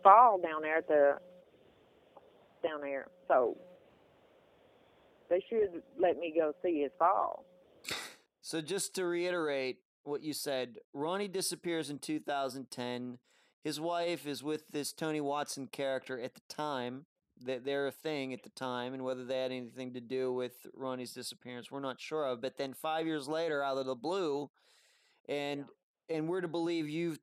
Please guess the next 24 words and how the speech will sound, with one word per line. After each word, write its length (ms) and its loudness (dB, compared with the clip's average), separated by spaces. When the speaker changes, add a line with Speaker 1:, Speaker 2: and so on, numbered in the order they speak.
Speaker 2:
you 140 -10
told 300 -2
me 160 0
that 240 -2
she 160 -4
had 120 -4
kind 240 -2
of 120 -6
cleaned 300 -4
up 120 -4
her 140 -2
act 340 -4
by 140 0
that 260 -2
time, 380 -6
maybe. 460 -2
Speaker 1:
Well, 320 -12
she 140 -20
got, 120 -12
she 80 -16
got 180 12
back 260 12
on 220 8
drugs 400 8